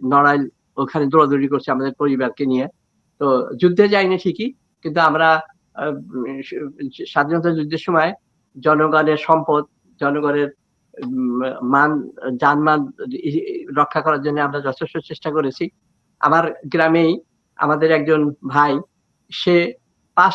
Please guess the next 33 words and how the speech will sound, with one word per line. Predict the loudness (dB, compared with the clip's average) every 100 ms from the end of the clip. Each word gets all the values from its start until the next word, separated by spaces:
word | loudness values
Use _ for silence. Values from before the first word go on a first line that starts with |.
| 0
টাকা | -2 0
দিয়ে | 4 4
একটা | 4 2 0
ছাগল | 0 0 0
কিনেছে | 0 0 0
এক-, | -4 -4 -4 -2
একজন | 0 0 -2
হিন্দু | 0 4 4 4
ভদ্রলোকের। | 2 0 0 -2 -6 -10 _ _ _ _ _ _ _ _ _ 0
তো | 2 4
আমি | 4 4
বললাম, | 2 0
"কি | -2
ব্যাপার?" | 0 2 2
কয় | 4 4
যে, | 4 2 -2 -2
"অমুকে | 2 2 2 0
বলছে | -2 0 0
যে | 2
পাঁচ | 0 0
টাকা | -2 2
দাও, | 2
তোমাদের | 4 2 0 -4
তো | 0 0
ইন্ডিয়া | 2 2
চলে | 2 2 2
যেতে | 2
হবে, | 2 4 2 0 -2
এগুলো | 0 4
বেঁচে | 2 2
টেচে | -2 -4 -6
থুয়ে | -2 0 0
যাও।" | -4